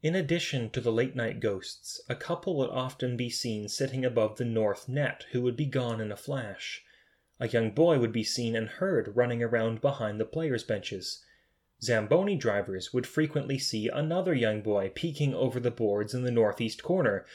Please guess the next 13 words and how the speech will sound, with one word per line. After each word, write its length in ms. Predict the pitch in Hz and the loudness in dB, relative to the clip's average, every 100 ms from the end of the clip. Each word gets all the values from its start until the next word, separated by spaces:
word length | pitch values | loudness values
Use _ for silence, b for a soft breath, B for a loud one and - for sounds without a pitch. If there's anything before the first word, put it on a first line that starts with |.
| B B | B B
but 140 | - 131 | -2 2
for 120 | 139 | 4
some 320 | 135 175 175 | 4 2 2
reason 440 | 151 120 117 120 131 | 2 2 2 0 2
only 340 | 131 151 147 | 4 4 2
on 200 | 131 123 | 0 0
Friday 420 | - 127 117 117 | 2 4 6 4
nights, 480 | 139 110 127 - - - | 4 4 2 -4 -12 -6
Saturday 380 | - 123 123 135 | 2 2 4 2
mornings, 580 | 135 117 104 104 120 - | 4 4 4 -2 -6 0
or 200 | 120 127 | 4 4
Saturday 440 | 127 156 147 117 104 | 4 -2 0 0 0
nights. 520 | 98 - - - | -2 -6 -10 -14